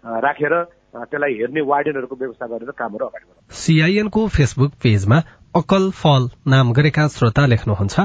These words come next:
Speaker 2: कृषिमा लगानी गरेको राज्यको पैसाले प्रतिफल नदिनुको कारण सबै जनता सचेत नहुनु, कर्मचारी तथा जनप्रतिनिधि जनताप्रति उत्तरदायी नहुनु र आफू निकटका व्यक्तिलाई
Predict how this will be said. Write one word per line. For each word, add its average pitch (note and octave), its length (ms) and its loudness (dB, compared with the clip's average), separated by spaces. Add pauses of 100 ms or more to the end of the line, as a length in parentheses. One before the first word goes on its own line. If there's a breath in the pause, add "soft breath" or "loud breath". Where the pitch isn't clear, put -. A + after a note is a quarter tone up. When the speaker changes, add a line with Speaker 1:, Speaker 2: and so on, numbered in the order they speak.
(420 soft breath)
Speaker 2:
कृषिमा G3+ 420 2
लगानी D#3+ 380 4
गरेको D#3 420 2
राज्यको C3 420 2
पैसाले A2 520 0
प्रतिफल D3+ 600 0
नदिनुको B2 560 2
कारण G#2+ 380 2 (260 soft breath)
सबै F3+ 320 0
जनता D3+ 460 0
सचेत C#3+ 560 -2
नहुनु, G#2+ 500 0 (340 soft breath)
कर्मचारी F3 560 2
तथा C#3+ 300 0
जनप्रतिनिधि C#3 840 2 (260 loud breath)
जनताप्रति D#3+ 720 0
उत्तरदायी A2+ 580 0
नहुनु G#2+ 380 0 (300 loud breath)
र F3 60 2
आफू F3+ 360 -2
निकटका C#3 420 0
व्यक्तिलाई D#3 520 0